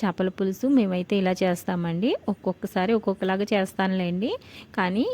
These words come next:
ఇప్పుడైతే టమాటాలు వేసి చేస్తున్నాను అనమాట. ఎలా చేసినా చేపల పులుసు ఎప్పుడూ ఒకేలా ఉంటుందండి. ఇంకా చేపల పులుసు అయితే రెడీ అయిపోయిందండి. ఇంకొక పొంగు వచ్చిన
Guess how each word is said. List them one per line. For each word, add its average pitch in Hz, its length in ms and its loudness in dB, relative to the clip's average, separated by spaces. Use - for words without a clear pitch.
ఇప్పుడైతే 190 420 -2
టమాటాలు 180 600 0
వేసి 190 240 -2
చేస్తున్నాను 190 440 -2
అనమాట. 175 300 -2
ఎలా 202 140 4
చేసినా 196 340 2
చేపల 202 280 4
పులుసు 196 320 0
ఎప్పుడూ 196 240 2
ఒకేలా 185 340 0
ఉంటుందండి. 180 580 -2
ఇంకా 180 240 -2
చేపల 190 320 -2
పులుసు 190 360 -4
అయితే 180 160 -2
రెడీ 185 200 0
అయిపోయిందండి. 180 640 -4
ఇంకొక 202 440 -4
పొంగు 190 280 -2
వచ్చిన 196 220 -6